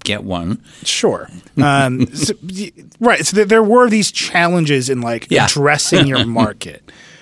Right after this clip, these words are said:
Speaker 2: But right now what you have is a Siri or Viv is a good example. To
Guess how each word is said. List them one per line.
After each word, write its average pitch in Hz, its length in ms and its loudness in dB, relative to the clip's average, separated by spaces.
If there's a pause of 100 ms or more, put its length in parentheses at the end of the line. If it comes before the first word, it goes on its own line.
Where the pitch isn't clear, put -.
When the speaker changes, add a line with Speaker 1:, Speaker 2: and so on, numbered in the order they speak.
(340)
Speaker 2:
But 156 300 2 (1120)
right 160 380 2
now 190 340 4
what 165 160 2
you 147 100 -2
have 120 320 -6
is 120 100 -8
a 127 60 -10 (520)
Siri 170 600 2
or 127 460 -2
Viv 135 380 0
is 127 140 -2
a 127 60 -6
good 113 180 -10
example. 110 640 -6 (420)
To 147 420 0